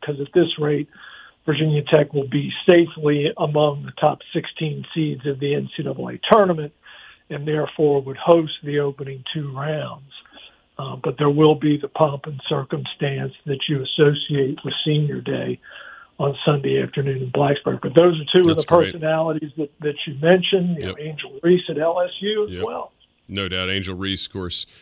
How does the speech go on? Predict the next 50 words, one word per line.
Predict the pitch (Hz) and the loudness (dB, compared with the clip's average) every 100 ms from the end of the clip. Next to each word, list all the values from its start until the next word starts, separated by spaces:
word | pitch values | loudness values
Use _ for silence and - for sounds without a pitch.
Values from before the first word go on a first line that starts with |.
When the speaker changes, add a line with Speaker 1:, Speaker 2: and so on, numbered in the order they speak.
| - _ _ - | -20 _ _ -12
Speaker 2:
uh, | 98 95 90 73 | -8 -6 -8 -10
you | |
know, | 90 | -12
big-time | 85 95 90 98 90 | -8 -10 -6 -6 -6
player | - 95 95 95 90 | -8 -8 -6 -4 -6
and | |
a | 90 | -6
lot | 92 | -6
of | 85 | -8
personality. | 92 95 95 | -8 -6 -4
Again, | 101 117 | -2 0
this | 120 | -2
is | 113 - | -4 -6
the, | 107 120 | -8 -6
the | 104 | -8
women | 101 127 151 110 | -6 -4 -2 -2
seem | - 123 104 | -2 -2 0
to | |
also | 107 - | 0 -2
be | 98 | -6
killing | 92 123 107 98 | -6 -6 -4 -6
it, | 90 | -4
David, | 101 98 95 82 | -2 -2 -6 -10
on | 98 | -10
the | 95 85 | -8 -8
real | 92 123 131 107 - | -4 0 0 0 -2
N | 101 | -2
I | 95 92 | 0 0
L | 90 | -2
front, | 90 90 80 | -4 -8 -6
right? | 90 92 82 | -4 -4 -2
Like, | 95 - | -6 -6
the, | 107 107 107 | -8 -4 0
actually | 110 120 101 | 0 0 -4
doing | 90 120 127 113 | -2 -2 0 -2
stuff, | - 101 95 | -2 -2 -4
moving | 110 110 107 | -4 -4 -4
product, | - 101 98 98 92 - | -4 -2 0 -2 -4 -6
<laughs> | - - 135 - 120 151 - | -8 -6 -6 -6 -6 -4 0
name, | 196 - 185 143 131 | 0 2 2 2 4
image, | 147 151 147 127 | 2 4 0 0
image, | 156 135 107 | 0 -2 2
likeness, | 131 143 123 127 | 2 2 0 0
like | 120 | 0
it | 117 | 0
was | 107 | -2
set | 127 123 | 0 0
up | 131 | 0
to | 113 | -2
be, | 110 104 | 0 -2